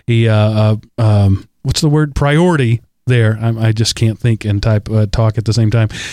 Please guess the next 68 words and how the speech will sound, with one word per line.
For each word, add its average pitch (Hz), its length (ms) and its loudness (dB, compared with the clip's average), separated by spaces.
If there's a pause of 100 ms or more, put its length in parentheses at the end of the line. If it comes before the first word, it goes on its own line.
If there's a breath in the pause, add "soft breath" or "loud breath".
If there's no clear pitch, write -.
(160 loud breath)
Um, 135 380 0
you 170 180 0
can 170 140 -2
also 165 280 0
dial 156 240 0
five 170 300 0
five 160 280 0
nine 151 240 0
I 143 160 -2
am 143 120 0
Opie. 165 240 0
Leave 156 180 2
us 120 80 0
a 120 40 2
voicemail. 135 720 0 (180)
Haven't 123 220 0
had 143 140 0
one 151 100 0
of 143 80 2
those 139 140 2
in 131 60 0
a - 20 4
while. 147 200 2 (300 loud breath)
Or 160 100 0
you 160 60 2
can 156 140 -2
send 156 180 0
an 143 80 2
email 143 340 2
to 127 160 0
geekrant 123 600 -2 (320 loud breath)
at 135 100 -2
elementop 110 520 0
dot 104 200 0
com. 123 300 0
That 113 120 2
goes 107 200 0
to - 80 -10
all 113 160 -2
three 220 180 2
of 220 80 2
us, 196 140 -2
lest 165 200 -2
you 151 80 2
think 135 200 0
I 120 120 2
am 117 120 0
filtering 160 500 0
you, 131 300 4 (340 loud breath)
uh, 117 300 2
your 127 220 2
right 185 260 0
to 214 100 -2
free 202 220 0
speech 170 500 -2 (300 loud breath)
so 147 140 -2
that 139 160 0
you 143 60 0
can 131 140 0
say 139 140 0
whatever 127 300 2
you 120 120 4
want 120 200 0
to, 120 120 2
to 110 80 0
these 110 180 2
other 107 160 2
guys. 101 380 0